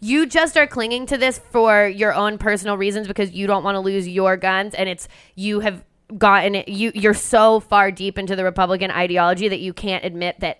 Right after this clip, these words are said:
anything is wrong with any policy that you've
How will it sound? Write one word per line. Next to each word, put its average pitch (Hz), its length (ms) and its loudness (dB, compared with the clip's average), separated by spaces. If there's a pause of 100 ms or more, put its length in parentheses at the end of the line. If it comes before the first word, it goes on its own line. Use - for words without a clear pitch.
anything 180 680 -6
is 170 200 -4
wrong 175 600 -2
with 170 200 -6 (160)
any 180 280 -4
policy 180 560 0
that 175 140 -4
you've 170 280 -6